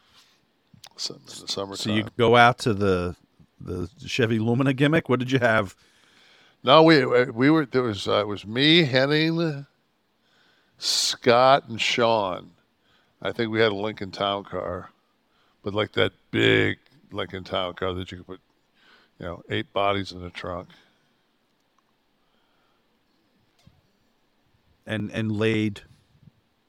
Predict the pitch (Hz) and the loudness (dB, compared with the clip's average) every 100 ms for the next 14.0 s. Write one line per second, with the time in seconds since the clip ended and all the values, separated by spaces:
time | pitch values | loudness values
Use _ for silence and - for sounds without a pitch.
0 | _ _ _ _ _ _ _ 85 - 135 | _ _ _ _ _ _ _ -18 -4 0
1 | 131 120 98 95 107 156 - 160 151 147 | 0 0 -4 -6 -6 -6 -6 -6 -4 -4
2 | 139 - 95 104 135 131 120 117 113 117 | -8 -12 -8 -4 2 4 4 2 -2 -4
3 | 117 120 120 131 135 - - - 110 - | 0 2 6 6 6 0 0 -4 -4 -6
4 | 87 123 131 120 120 - 127 120 107 123 | -4 -2 0 0 0 -2 -4 0 2 2
5 | 123 131 113 104 - - 120 127 113 101 | 2 -2 -4 -4 -8 -2 0 0 -6 -2
6 | 113 120 120 117 101 95 104 107 135 123 | 2 2 0 -8 -10 -8 -8 -8 -8 -8
7 | - 92 87 120 123 _ _ _ _ _ | -6 -4 -4 -8 -16 _ _ _ _ _
8 | _ _ _ _ _ _ _ - 92 92 | _ _ _ _ _ _ _ -8 -6 -6
9 | 92 90 - - - 120 117 95 107 120 | -8 -16 -20 -12 -4 -2 -2 0 2 2
10 | 95 95 113 95 - 90 90 - _ _ | -2 -4 -4 -4 -8 -10 -10 -16 _ _
11 | _ _ _ _ _ _ _ _ _ 52 | _ _ _ _ _ _ _ _ _ -20
12 | _ _ _ 104 92 92 95 95 - 95 | _ _ _ -18 -16 -16 -20 -20 -12 -10
13 | - 101 95 92 90 90 - 98 95 | -6 -6 -4 -4 -4 -6 -6 -4 -6